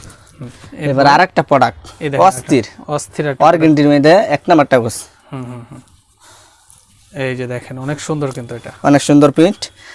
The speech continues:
Speaker 1: হুম।
Speaker 2: এটা কিন্তু ছয়শো টাকায় বিক্রি করতাম, ছয়শো।
Speaker 1: ছয়শো টাকা?
Speaker 2: ছয়শো টাকায় বিক্রি করতাম, এখন পাঁচশো পঞ্চাশ টাকা।
Speaker 1: পাঁচশো পঞ্চাশ টাকা, আচ্ছা।
Speaker 2: শুধু খালি আজকের লাইভে।
Speaker 1: আচ্ছা, আজকের জন্য আপনাদেরকে এই ছাড়টা দেওয়া হলো।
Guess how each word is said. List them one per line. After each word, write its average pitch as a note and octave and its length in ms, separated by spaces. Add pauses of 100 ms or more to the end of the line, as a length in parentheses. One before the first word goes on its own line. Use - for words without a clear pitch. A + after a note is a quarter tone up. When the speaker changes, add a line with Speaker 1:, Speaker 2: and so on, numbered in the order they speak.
(120)
Speaker 1:
হুম। C3 100
Speaker 2:
এটা D#3 180
কিন্তু D#3+ 280
ছয়শো F3 520
টাকায় D#3+ 240
বিক্রি D3+ 240
করতাম, C#3+ 260
ছয়শো। C#3+ 580 (180)
Speaker 1:
ছয়শো E3 300
টাকা? B2+ 220 (100)
Speaker 2:
ছয়শো D#3 280
টাকায় D#3+ 220
বিক্রি D#3+ 260
করতাম, F3+ 280
এখন F3 220
পাঁচশো F3 340
পঞ্চাশ D3 360
টাকা। D3 240
Speaker 1:
পাঁচশো C#3+ 280
পঞ্চাশ C3 360
টাকা, B2 160
আচ্ছা। A#2+ 140
Speaker 2:
শুধু D#3+ 220
খালি G#3+ 360
আজকের D#3 360
লাইভে। A#2+ 420 (360)
Speaker 1:
আচ্ছা, C#3 220
আজকের D3+ 340
জন্য D#3+ 240
আপনাদেরকে C3+ 480
এই B2+ 80
ছাড়টা B2 260
দেওয়া A#2+ 180
হলো। A2+ 200